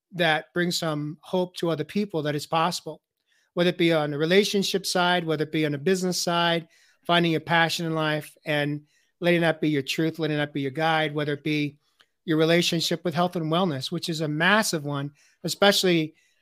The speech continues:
coming out of covid, looking at how, uh, just being a, more of a conscious observer in my life today, which is a big part of the principles that I share as well, is becoming more of a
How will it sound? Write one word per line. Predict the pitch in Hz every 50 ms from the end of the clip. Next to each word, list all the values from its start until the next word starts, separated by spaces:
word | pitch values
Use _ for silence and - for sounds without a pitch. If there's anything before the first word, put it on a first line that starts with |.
| _ _
coming | - 190 180 185 180
out | 165 156
of | 147 - -
covid, | - - 196 190 190 175 156 143 135 131
looking | 156 165 170 170 - 185 170 160
at | 156 151 147 151 - _ _ _ _ _ _ _ _
how, | _ - 175 165 165 165 160 156 156 151 147 165 180 _ _ _ _ -
uh, | 165 151 143 143 147
just | 151 165 - - - - - - 202 165
being | 165 170 175 160
a, | 151 196
more | 196 185 180 170
of | 151
a | 160
conscious | 151 - - 170 170 175 - 175 147 -
observer | 165 139 135 160 180 208 208 220
in | 180 156
my | 147 139
life | 139 139 135 131 131 123
today, | - - 143 139 139
which | 139 147 143 -
is | 147 131 - _ _ -
a | 160
big | 143 135 165 170 165 -
part | - 160 151 147
of | 135 135 - _ _ _ _ _ _ _ _
the | -
principles | 151 - 175 165 156 - 165 160 156 151
that | 147 151 143
I | 139
share | 143 139 - - 151 143 139
as | 139 139 127
well, | 143 147 160 180 185 160 139 139 - _ _ _ _ _ _ _ _
is | 170 156
becoming | 156 160 156 - 190 185 175 170
more | 170 170
of | 160
a | 160 151 151